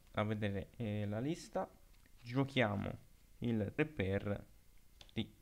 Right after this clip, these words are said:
Obelisk, l'obelisco del tiranno. Eh, lui, vabbè, non può essere targettato. Tributando due mostri, spara tutti i mostri all'avversario. Se questo effetto però viene attivato, non possiamo attaccarci.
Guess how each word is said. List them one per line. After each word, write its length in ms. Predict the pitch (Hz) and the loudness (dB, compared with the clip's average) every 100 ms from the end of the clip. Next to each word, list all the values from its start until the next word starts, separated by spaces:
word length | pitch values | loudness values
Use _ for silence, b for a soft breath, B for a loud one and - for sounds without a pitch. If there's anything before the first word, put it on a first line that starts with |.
| - - | -4 8
Obelisk, 760 | 139 135 135 135 131 - - - - - - - - - - - - - - - - - - - - - | 8 8 4 0 -4 -4 -4 -4 -12 -18 -16 -16 -18 -18 -20 -20 -20 -20 -20 -20 -20 -20 -20 -20 -20 -4
l'obelisco 680 | 151 151 110 101 - - 101 | 0 4 4 2 -2 -2 0
del 400 | 101 104 107 - | 2 2 0 -2
tiranno. 800 | 107 110 139 127 110 104 98 - B B B B B B B - | 2 10 12 12 8 4 2 -2 B B B B B B B 0
Eh, 300 | - 110 107 | 6 8 6
lui, 720 | 113 139 143 139 135 131 123 | 6 6 6 6 6 4 6
vabbè, 240 | 123 120 | 6 6
non 160 | 107 104 | 4 4
può 100 | 120 | 2
essere 220 | - 110 | 4 2
targettato. 960 | 113 120 143 - 180 180 180 180 180 160 | 4 2 0 6 8 8 4 4 4 4
Tributando 600 | 139 123 135 117 113 113 | 2 0 4 4 4 2
due 180 | 120 175 | 2 4
mostri, 400 | 120 104 - 104 | 4 2 0 -4
spara 260 | - 123 | 4 4
tutti 220 | 123 120 127 | 4 0 0
i 40 | |
mostri 220 | 123 - | 0 2
all'avversario. 680 | 120 117 120 - - - - | 2 2 2 2 0 0 -4
Se 180 | - 113 | -4 -4
questo 280 | - 127 131 | -2 -2 -2
effetto 400 | 131 104 - 110 | 0 0 0 2
però 120 | 110 | 4
viene 220 | 107 107 | 4 2
attivato, 600 | 156 - 127 95 101 98 - | 0 0 0 2 0 -4 -4
non 220 | 143 135 | -2 0
possiamo 340 | 131 - 117 | -2 0 0
attaccarci. 680 | 117 113 - 110 110 - | 0 -2 2 2 2 -6